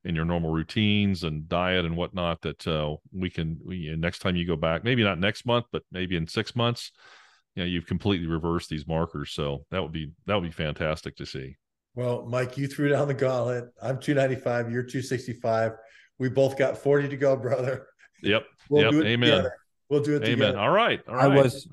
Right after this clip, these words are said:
Speaker 3: I was cheering for both of you until I found out that you are both a very impressive height, and I now am no longer on your side
Speaker 1: <laughs>
Speaker 3: as a five nine Irish man. Uh,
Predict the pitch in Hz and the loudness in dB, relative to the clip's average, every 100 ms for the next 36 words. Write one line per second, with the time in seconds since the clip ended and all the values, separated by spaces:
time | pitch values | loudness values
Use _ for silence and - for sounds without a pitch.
0 | 131 110 120 120 120 123 - - 113 110 | -6 2 4 6 4 4 0 -2 0 0
1 | 110 110 95 101 98 104 107 107 107 98 | -2 -4 -6 -6 -6 -4 0 2 2 -2
2 | 92 90 - 92 95 95 92 92 95 92 | -4 -6 -4 -4 -2 -4 -4 -6 -6 -8
3 | 87 90 90 87 85 90 87 87 85 - | -6 -6 -6 -8 -12 -8 -6 -6 -8 -10
4 | 87 90 - 87 92 107 _ - 92 87 | -10 -10 -10 -8 -8 -10 _ -12 -10 -8
5 | 87 95 87 - 90 95 - 92 90 90 | -8 -6 -4 -2 -2 -4 -4 -4 -2 0
6 | 87 90 - 90 92 95 87 87 85 - | 0 -2 -2 -2 -2 -2 -4 -4 -4 -6
7 | 87 90 101 107 120 - - 113 98 98 | -4 -2 -2 -4 -4 -6 -8 -4 0 2
8 | 95 95 92 90 - - - _ 101 98 | 2 0 0 -2 -6 -14 -14 _ -2 0
9 | 98 95 95 92 92 92 87 90 87 82 | -2 -4 -4 -4 -4 -4 -4 -4 -4 -8
10 | 90 85 85 82 - _ - 127 - - | -10 -10 -10 -14 -18 _ -10 -10 -10 -6
11 | 87 87 87 87 85 85 87 | -2 0 0 0 -2 -4 -6